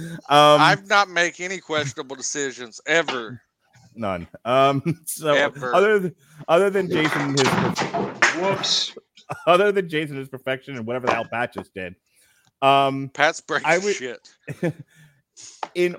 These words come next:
Speaker 1: all fairness, again, making the whole point of being a child is to sort of,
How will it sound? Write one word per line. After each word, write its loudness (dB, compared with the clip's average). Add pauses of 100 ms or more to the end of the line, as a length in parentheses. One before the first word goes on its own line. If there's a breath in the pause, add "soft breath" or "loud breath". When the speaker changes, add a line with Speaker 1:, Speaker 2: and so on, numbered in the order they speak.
Speaker 1:
all 4
fairness, -6 (580)
again, -6
making -8 (480)
the -2
whole -4
point -6
of -8
being -4
a -6
child -6
is -16
to -18
sort -10
of, -6